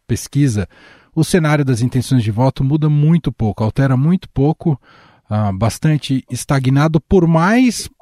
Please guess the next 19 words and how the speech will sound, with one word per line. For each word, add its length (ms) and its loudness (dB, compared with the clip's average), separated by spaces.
que 100 2
tenham 280 2
tormentas 880 2
no 100 -2
processo 600 -2
eleitoral 480 2
em 80 0
si, 360 -4
né, 120 2
nos 220 0
eventos 320 0
de 100 -12
campanha, 760 -2
nos 200 -4
debates, 680 -4
nas 140 -4
sabatinas, 760 -2
nas 120 -2
declarações, 760 0